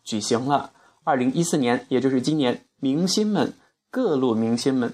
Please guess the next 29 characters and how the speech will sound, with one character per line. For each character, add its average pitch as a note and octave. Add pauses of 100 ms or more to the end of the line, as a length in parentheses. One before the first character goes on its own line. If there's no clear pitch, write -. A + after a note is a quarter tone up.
(100)
提 F3+
前 G3
一 D3
个 G3+
月 D3+
纷 G3+
纷 G3+
的 C3+
呼 F#3+
吁 E3
大 C#3+
家 B2 (200)
取 -
消 B2
六 C#3
二 A#2+
幺 B2+
狗 B2
肉 A2+
节， A2+ (320)
这 C#3
是 B2+
一 B2
个 B2
残 A#2+
忍 C#3+
的 A#2
节 B2
日， A#2+